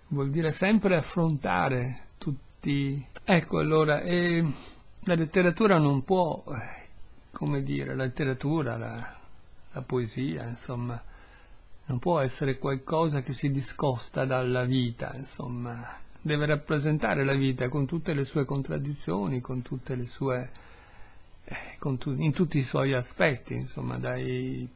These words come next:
più belli ai più scabrosi, insomma, ai più difficili. E ci sono le malattie,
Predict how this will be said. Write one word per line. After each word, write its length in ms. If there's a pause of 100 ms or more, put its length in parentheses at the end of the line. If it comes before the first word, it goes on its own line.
(200)
più 140
belli 680
ai 280
più 640
scabrosi, 800
insomma, 360
ai 80
più 160
difficili. 840 (160)
E 140
ci 140
sono 720
le 80
malattie, 840